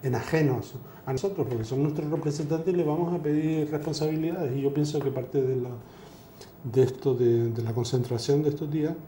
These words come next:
era que la población, al margen de los partidos políticos, se han organizado para pedir responsabilidades al gobierno por lo que nos están haciendo a cada uno.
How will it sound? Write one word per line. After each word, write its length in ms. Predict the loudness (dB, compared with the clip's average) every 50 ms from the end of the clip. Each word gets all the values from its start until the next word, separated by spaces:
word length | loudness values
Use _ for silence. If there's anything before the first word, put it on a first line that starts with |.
| -18 -20 -14 -4 2
era 320 | 4 4 4 4 4 2 -2 -8 -14 -6 -2
que 100 | 0 2
la 160 | 2 2 2
población, 540 | 2 2 2 0 0 2 2 4 4 2 2 -4 -10 -16 -20 -20 -20 -20 -20 -20 -14 -4
al 140 | 0 2 6
margen 320 | 6 6 6 6 4 4
de 80 | 4 4
los 80 | 2 0
partidos 320 | -4 -2 0 0 0 0
políticos, 500 | 0 -2 -4 -4 -2 -2 -2 -2 -2 -4 -6 -10 -16 -20 -20 -20 -20 -20 -20 -20 -20 -20 -20 -20 -20 -20 -20 -20 -20 -20 -20 -20 -14 -12 -12 -12 -12 -14 -18 -14
se 160 | -8 -4 -2 0
han 80 | 2
organizado 760 | 2 2 2 2 2 2 2 0 -2 -2 -2 -2 -2 -2 -4 -8 -12 -16 -18 -18 -18 -18 -20 -14 -2 2
para 220 | 4 4 4 4
pedir 260 | 4 4 4 4 4
responsabilidades 640 | 2 0 -2 -2 -2 -2 -2 0 0 0 0 0 0
al 140 | 0 0 0
gobierno 480 | 0 0 0 0 -2 -2 -4 -6 -6 -8 -10 -14 -14 -4
por 160 | -2 0 0 2
lo 240 | 2 2 2 2
que 80 | 0 -2
nos 180 | -2 -2 -2 -4
están 300 | -4 -6 -4 -2 -2 -2
haciendo 600 | -2 -2 -2 -2 0 0 0 0 -2 -2 -4 -6 -10 -8 -4
a 120 | -2 0 2
cada 240 | 4 4 6 8
uno. 320 | 8 6 6 4 2 0